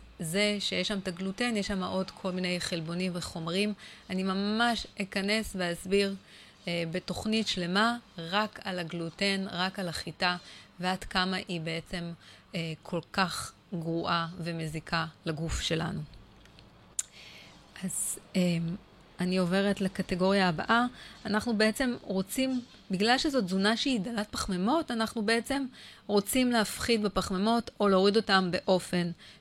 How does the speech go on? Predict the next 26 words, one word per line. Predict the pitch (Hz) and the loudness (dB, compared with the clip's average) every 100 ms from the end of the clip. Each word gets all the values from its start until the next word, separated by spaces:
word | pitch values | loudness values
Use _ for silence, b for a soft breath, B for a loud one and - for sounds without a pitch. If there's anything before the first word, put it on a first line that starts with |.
| - | -4
טוטלי, | 180 185 208 240 262 277 - - | -2 2 2 2 0 -2 -12 -4
תלוי | 190 180 185 180 170 220 | 2 4 6 4 2 -2
מה | 180 | 2
המטרה | 180 170 175 185 | 2 2 -2 -2
שלנו. | 175 226 240 285 330 _ B B B B B - | -2 2 4 4 0 _ B B B B B 2
אה, | 185 180 180 | 4 6 4
וזה, | 180 185 233 254 - | 2 2 2 0 -2
וזה | 208 226 269 285 - | -2 2 4 2 -2
כמובן | - 269 269 285 285 277 - | -4 0 4 4 4 0 -8
קשור | - 233 254 254 | -4 0 4 6
לסוכר, | 233 208 - 196 226 220 208 202 - | 6 2 -2 0 4 6 4 -2 -10
סוכר | - 202 226 | -8 0 4
מ-, | 226 202 - - | 4 2 -4 -8
מכל | 220 - 240 226 | -8 -2 4 4
סוג | 220 - 185 - | 2 -2 -2 -2
שהוא, | 185 165 165 B B B | -2 0 -2 B B B
בין | 196 196 | 2 4
אם | 196 | 4
זה | 180 | 0
סוכר | - - 175 208 196 | -2 -6 -2 2 4
לבן, | 185 180 247 254 | 2 4 2 2
סוכר | 247 226 226 214 | 0 0 4 4
חום, | - 226 214 208 | 4 2 4 2
סירופים, | - 220 208 196 220 196 190 185 B B - | 0 4 4 4 2 4 2 -2 B B -4
סירופ | - 180 175 | 0 2 0
תירס, | - 269 240 214 202 - | 4 6 6 6 2 -2